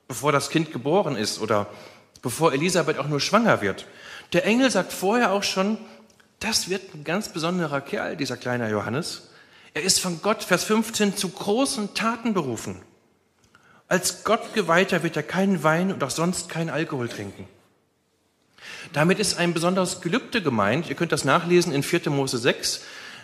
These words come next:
Das war so eine freiwillige Kiste, wem die ganzen Gebote vom Alten Testament noch nicht genug waren. Wer sagte, „Ich will mich noch radikaler Gott hingeben“, der konnte so ein temporäres Gelübde ablegen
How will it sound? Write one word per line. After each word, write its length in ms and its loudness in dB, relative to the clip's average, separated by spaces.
Das 240 -2
war 320 4
so 100 -4
eine 140 0
freiwillige 580 0
Kiste, 600 0
wem 400 -2
die 80 -12
ganzen 480 -4
Gebote 500 0
vom 300 -4
Alten 320 -4
Testament 480 -4
noch 80 -4
nicht 140 -4
genug 360 -2
waren. 220 0
Wer 80 -4
sagte, 280 -2
„Ich 100 -4
will 80 4
mich 180 -2
noch 260 -2
radikaler 540 0
Gott 180 -2
hingeben“, 480 0
der 100 -2
konnte 280 -4
so 140 -4
ein 160 2
temporäres 760 0
Gelübde 540 0
ablegen 600 -2